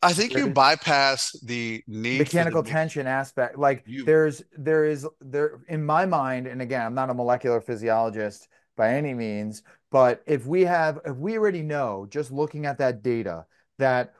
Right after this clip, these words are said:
Speaker 2: we have exercise plus steroids
Speaker 1: Mm-hmm.
Speaker 2: performs better than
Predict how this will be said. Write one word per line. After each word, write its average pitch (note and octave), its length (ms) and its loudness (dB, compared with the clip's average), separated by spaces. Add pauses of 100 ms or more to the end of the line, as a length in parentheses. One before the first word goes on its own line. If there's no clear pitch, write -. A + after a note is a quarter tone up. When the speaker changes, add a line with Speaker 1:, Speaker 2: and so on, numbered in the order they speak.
(100)
Speaker 2:
we C#3+ 240 -4
have E3 240 -4 (120)
exercise F#3+ 760 -4 (500)
plus D#3 460 2 (220)
steroids A2 840 0 (180)
Speaker 1:
Mm-hmm. G2+ 320 -14
Speaker 2:
performs D#3 500 0
better E3 440 4
than C3+ 460 -6